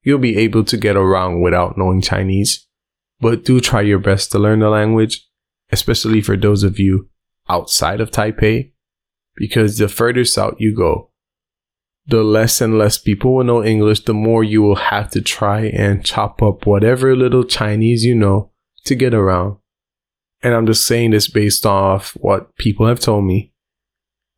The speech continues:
And yeah, but for those of you people in Taipei, be prepared to be spoiled with English because, well,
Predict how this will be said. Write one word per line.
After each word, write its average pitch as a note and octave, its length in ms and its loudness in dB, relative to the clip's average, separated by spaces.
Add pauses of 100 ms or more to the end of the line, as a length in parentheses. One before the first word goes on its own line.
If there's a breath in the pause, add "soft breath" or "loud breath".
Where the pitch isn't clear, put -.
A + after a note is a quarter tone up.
(160)
And C3 440 0
yeah, C#3 500 0 (420)
but G#2 160 -2
for A#2+ 100 -2
those B2+ 220 2
of A#2+ 100 -2
you B2+ 100 0
people C3 340 0
in B2+ 100 0
Taipei, B2+ 640 -2
be B2+ 120 0
prepared A#2+ 420 -2
to - 80 -6
be A2 120 -2
spoiled A2+ 480 -2
with A#2 160 -2
English A#2 600 -2 (920)
because, C3+ 720 2
well, D#3 380 0